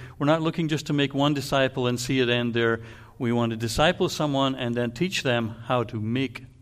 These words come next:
disciples as well. So that's, that's really our focus. Um, we're involved with a cross-cultural ministry team. Many navigators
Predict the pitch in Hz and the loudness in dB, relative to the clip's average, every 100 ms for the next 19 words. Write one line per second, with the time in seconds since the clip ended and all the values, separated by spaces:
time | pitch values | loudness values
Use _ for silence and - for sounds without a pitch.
0 | - 113 117 110 104 101 98 107 92 92 | -12 -8 -4 -4 -4 -6 -4 -2 -4 -6
1 | - - - - 151 165 196 - - - | -16 -18 -10 4 6 6 4 -2 -14 -4
2 | 165 175 190 165 139 120 113 139 139 95 | 2 2 4 6 6 6 4 4 2 -4
3 | - - - - - - 147 139 139 - | -6 -10 -18 -20 -6 4 6 6 2 0
4 | 147 226 262 214 160 170 156 139 156 139 | 4 6 6 4 6 6 6 4 2 2
5 | - 156 156 156 170 156 - 143 139 143 | 0 2 2 2 0 0 2 2 4 2
6 | - 139 - 151 151 139 131 151 151 143 | 0 -4 0 2 2 2 2 2 2 2
7 | 131 127 131 131 123 | 0 2 2 2 0